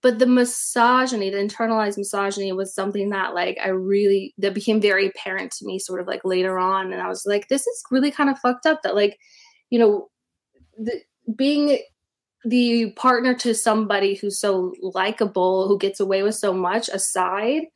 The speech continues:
I think in general, women, um,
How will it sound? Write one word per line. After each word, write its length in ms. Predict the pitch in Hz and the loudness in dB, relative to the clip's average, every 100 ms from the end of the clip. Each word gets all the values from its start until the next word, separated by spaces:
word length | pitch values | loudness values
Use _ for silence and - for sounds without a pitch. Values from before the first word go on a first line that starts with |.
| _ _ _ - - | _ _ _ -18 -6
I 140 | 214 | -2
think 200 | 214 220 | 2 2
in 200 | 220 208 | 4 2
general, 560 | 202 208 208 202 190 190 - _ _ - | 2 0 2 2 2 0 -6 _ _ 0
women, 500 | 208 202 208 202 196 - | 2 4 2 -2 -4 -4
um, 480 | 202 190 185 - | -2 -2 -4 -8